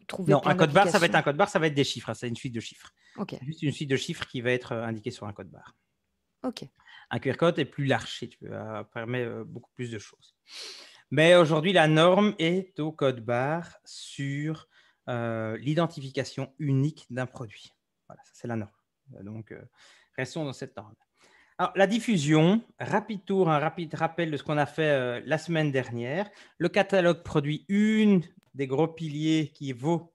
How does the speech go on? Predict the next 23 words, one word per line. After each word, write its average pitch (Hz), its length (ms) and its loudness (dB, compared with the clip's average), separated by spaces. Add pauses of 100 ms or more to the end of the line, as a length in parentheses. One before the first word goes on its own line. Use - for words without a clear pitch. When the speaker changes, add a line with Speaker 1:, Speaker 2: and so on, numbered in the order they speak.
(120)
Speaker 2:
de 135 140 -2
l'argent 127 400 -4 (340)
pour 123 140 -6
votre 147 260 0
entreprise. 139 640 -8 (160)
La 180 80 0
fiche - 260 -6
produit, 139 380 -6 (640)
très 156 200 -12
importante. 170 580 -4 (160)
Alors, 180 340 2 (1300)
ayez 196 240 2
un 175 100 6
stock 226 320 2
en 170 120 6
direct, 139 580 -2 (600)
euh, 123 360 0
c'est 165 240 -4
toujours 208 340 4
mieux, 110 340 -4 (100)
c'est 123 120 -10
toujours 175 380 -4
mieux. 107 260 -8